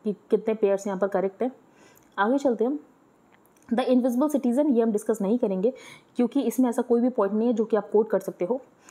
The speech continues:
Next हम discuss करेंगे turn around story। तो India ने क्यूएस rankings में इस बार अच्छा perform किया है। अब ये जो अच्छा perform किया है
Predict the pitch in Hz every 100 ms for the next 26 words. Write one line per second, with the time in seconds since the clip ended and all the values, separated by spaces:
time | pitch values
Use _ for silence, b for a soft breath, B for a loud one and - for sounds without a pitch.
0 | B - 220 311 - 370 285 - 262 226
1 | 220 294 - 247 277 247 214 220 - 175
2 | 170 175 - - _ 262 247 247 330 320
3 | 339 - 269 320 240 196 196 226 233 277
4 | - 247 - 262 277 214 - 269 - 190
5 | 185 190 175 185 180 B B B 226 294
6 | 320 302 285 311 - - 247 247 226 214
7 | 214